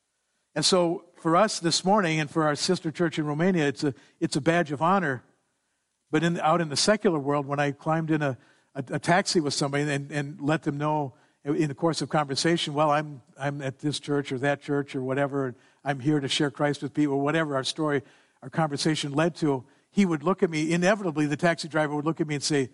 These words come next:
"Ah, ești pocăit. Ești pocăit." And he didn't mean it in a nice way at all. You're a repenter. What a title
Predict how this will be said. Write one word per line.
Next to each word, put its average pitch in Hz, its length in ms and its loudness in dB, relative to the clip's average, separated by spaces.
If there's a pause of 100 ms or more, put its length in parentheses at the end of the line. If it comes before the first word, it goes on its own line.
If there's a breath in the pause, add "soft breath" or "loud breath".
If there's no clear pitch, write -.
(140)
"Ah, 175 400 2 (840)
ești 143 180 -2
pocăit. 151 520 0 (1200)
Ești 147 200 -2
pocăit." 147 440 0 (1000)
And 123 100 -8
he 180 100 4
didn't 156 180 0
mean 147 160 -2
it 135 140 0
in - 0 -
a 123 80 -2
nice 131 280 -2
way 135 160 -2
at 117 80 -4
all. 110 400 -4 (960)
You're 131 600 0 (160)
a 120 100 -8
repenter. 123 720 -6 (3250)
What 139 280 -2
a 185 60 2
title 143 560 -2